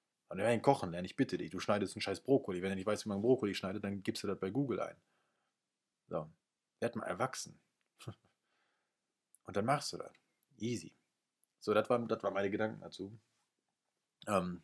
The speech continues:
aber ging jetzt ein bisschen lange, dreißig Minuten fast. Ja, das, das wollte ich gar nicht, das, das tut mir leid. Äh, für Fragen und Kommentare. Ja, in die Fragen und Kommentare. Bock, gibt's da sowas? Ich hab, ich hab gar keine Ahnung mehr, ne?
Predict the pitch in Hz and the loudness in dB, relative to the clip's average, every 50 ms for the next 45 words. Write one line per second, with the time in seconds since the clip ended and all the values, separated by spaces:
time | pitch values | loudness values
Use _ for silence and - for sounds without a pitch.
0 | _ - - - - - - _ - - - 92 110 113 113 127 120 104 - - | _ -18 -20 -20 -20 -20 -20 _ -12 -10 -2 -2 -2 0 2 2 2 2 0 0
1 | 104 95 85 101 92 90 90 85 82 82 90 90 87 - 95 90 101 98 95 92 | -4 -4 -2 0 0 0 0 -2 0 0 0 0 0 -2 -4 -6 -6 -4 -4 -4
2 | 92 - - - 104 101 - - - - - - - - - _ 80 - - - | -6 -6 -4 -4 -4 -4 -4 -6 -6 -4 -4 -4 -4 -6 -10 _ -20 -20 -20 -20
3 | - - - 95 82 82 82 - - 92 92 - 92 - _ - 87 - - - | -16 -6 -6 -6 -6 -6 -6 -6 -4 -4 -4 -6 -10 -14 _ -6 -4 -4 -4 -8
4 | - 95 95 92 90 98 107 - _ _ - - - - - - - - - - | -6 -2 0 0 0 -2 -4 -8 _ _ -20 -20 -20 -20 -20 -20 -20 -20 -20 -20
5 | - - _ _ _ _ _ _ _ _ _ _ _ _ _ _ - 110 113 113 | -20 -20 _ _ _ _ _ _ _ _ _ _ _ _ _ _ 0 4 4 6
6 | 110 110 113 113 113 - - _ _ _ _ _ _ _ _ _ _ _ _ _ | 6 6 4 2 0 -4 -10 _ _ _ _ _ _ _ _ _ _ _ _ _
7 | _ _ - 131 - - 135 127 120 113 104 110 107 - - 110 107 104 98 107 | _ _ -2 -2 0 4 4 6 6 6 4 2 -2 0 0 0 0 0 0 2
8 | 101 95 92 90 98 101 110 110 - _ _ _ _ _ _ _ _ _ _ _ | 2 2 2 2 0 -4 -4 -8 -12 _ _ _ _ _ _ _ _ _ _ _
9 | _ _ _ _ _ _ - - - - - - - - 85 85 85 82 87 92 | _ _ _ _ _ _ -12 -10 -10 -10 -12 -16 -12 -6 -4 -4 -4 -4 -6 -10
10 | 87 - - - - - - 113 110 101 92 82 82 - _ _ _ _ - - | -12 -12 -12 -12 -12 -6 -2 -2 0 0 -2 -4 -6 -12 _ _ _ _ -8 -8
11 | - - - 127 - - - 135 120 131 143 160 165 160 - - - - 120 - | -8 0 -2 -2 0 2 2 2 2 4 4 4 4 2 0 -4 -6 -6 0 0
12 | 120 - - - - 92 - - 95 - - 98 98 - 95 90 90 87 85 85 | 0 -2 -2 -4 -4 -4 -2 -2 -2 0 2 0 2 2 2 2 2 2 0 -2
13 | 85 85 90 90 98 104 104 | -6 -10 -10 -8 -6 -6 -6